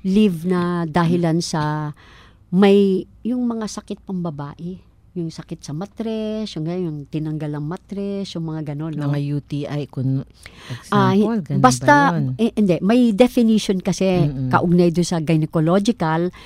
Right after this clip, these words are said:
Speaker 1: pero ang mahalaga doon ay dapat ay naoperahan ka dahil doon.
Speaker 2: Ah.
Speaker 1: So, yun, nagre-require ng, ng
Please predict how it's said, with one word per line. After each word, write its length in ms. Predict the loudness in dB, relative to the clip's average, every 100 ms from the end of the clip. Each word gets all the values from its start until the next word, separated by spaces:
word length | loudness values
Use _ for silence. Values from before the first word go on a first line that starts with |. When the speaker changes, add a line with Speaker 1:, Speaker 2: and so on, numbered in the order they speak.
| -20 -20 2
Speaker 1:
pero 240 | 6 8 6
ang 180 | 4
mahalaga 400 | 2 2 2 2
doon 300 | 0 0 0 0
ay 220 | -2 -2
dapat 480 | -2 -4 -6 -8 -8 -8
ay 480 | -6 -4 -4 -4
naoperahan 800 | -4 -4 -4 -6 -6 -6 -8 -10
ka 460 | -10 -8 -8 -8 -12 -18 -10
dahil 480 | -2 -2 -2 -4
doon. 560 | -6 -6 -4 -6 -8 -10 -18 _ -20
Speaker 2:
Ah. 720 | -12 -8 -6 -6 -6 -8 -8
Speaker 1:
So, 480 | -4 0 2 0 -2 -8 0
yun, 240 | 2 4
nagre-require 640 | 2 0 -2 -2 -4 -4 -4
ng, 400 | -6 -10 -14 -10
ng 220 | -8